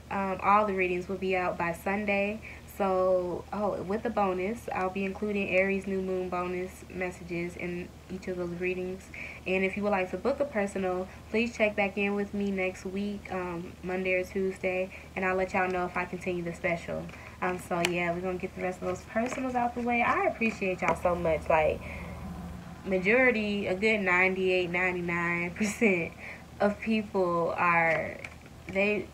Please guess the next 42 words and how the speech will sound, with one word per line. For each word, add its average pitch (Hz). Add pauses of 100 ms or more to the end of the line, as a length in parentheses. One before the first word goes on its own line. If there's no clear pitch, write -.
(100)
just 220
the 185
love 185
they've 170
shown 160 (380)
is, 170 (340)
I 170
appreciate -
it, - (300)
you 185
know? 180 (760)
Y'all 190
are 190
amazing. 185 (340)
So 190
let's 220
see, 214
what 247
messages 240
do 208
we 208
have 196
for 196
my 185
Leos? 185 (380)
Sun, 220
moon, 220
or 208
rising 185
in 180
love 185
for -
April. 185
What 240
messages 202
do 196
we 185
have 185 (440)
for 196
my 180
Leos? 180
Please 233